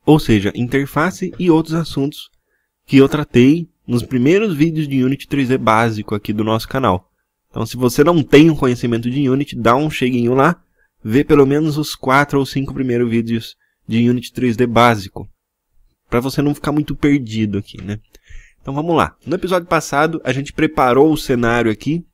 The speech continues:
né? Puxou o sprite sheet, dividiu os sprites, personagem, background e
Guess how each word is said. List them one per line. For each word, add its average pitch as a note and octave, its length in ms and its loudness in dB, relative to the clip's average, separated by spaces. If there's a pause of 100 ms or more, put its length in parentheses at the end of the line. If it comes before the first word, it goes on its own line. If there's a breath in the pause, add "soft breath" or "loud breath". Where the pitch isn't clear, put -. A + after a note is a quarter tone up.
(640)
né? B2+ 200 -2
Puxou C#3+ 640 2 (100)
o A#2+ 80 -4
sprite A#2+ 480 0
sheet, - 420 -4
dividiu A#2 560 2
os A2+ 120 -2
sprites, B2+ 480 -4
personagem, B2 680 -4
background A2 680 -2
e A2 500 -6